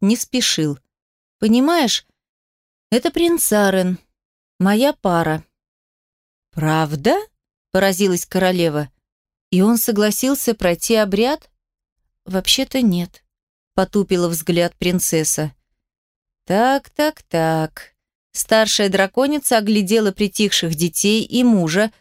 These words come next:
делающего вид, что он тут ни при чем. «А принц вообще знает, что происходит и зачем он здесь?»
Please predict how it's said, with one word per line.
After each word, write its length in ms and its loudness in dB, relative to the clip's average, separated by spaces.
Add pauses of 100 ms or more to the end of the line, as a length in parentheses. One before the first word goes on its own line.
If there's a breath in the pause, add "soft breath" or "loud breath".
(120 soft breath)
делающего 640 2
вид, 200 -2
что 180 0
он 100 -2
тут 160 -4
ни 80 2
при 180 -4
чем. 420 -4 (720)
«А 140 0
принц 340 0
вообще 360 0
знает, 340 2
что 200 -2
происходит 580 -2
и 40 -2
зачем 400 0
он 100 0
здесь?» 460 -4